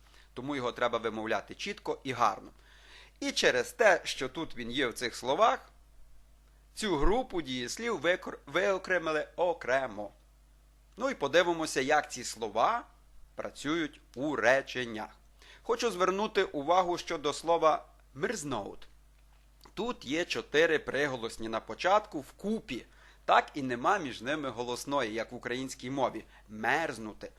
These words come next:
Але, друзі, пригадуємо з фонетики, що у чеській мові «р» або «р» і «л» — це є складотворні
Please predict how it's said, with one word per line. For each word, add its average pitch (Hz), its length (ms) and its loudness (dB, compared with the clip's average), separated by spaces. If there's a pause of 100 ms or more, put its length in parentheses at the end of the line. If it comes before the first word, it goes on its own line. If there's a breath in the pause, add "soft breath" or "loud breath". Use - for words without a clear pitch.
(300 loud breath)
Але, 202 220 8
друзі, 226 380 0
пригадуємо 190 720 6
з - 80 -8
фонетики, 160 640 -2 (500 loud breath)
що 156 380 2 (220 loud breath)
у 160 120 -4
чеській 175 480 4
мові 131 460 4 (120)
«р» 135 380 6 (220)
або 123 280 -2
«р» 143 340 0 (240)
і 131 80 -4
«л» — 190 380 6 (120)
це 175 160 0
є 170 100 0
складотворні 160 1200 0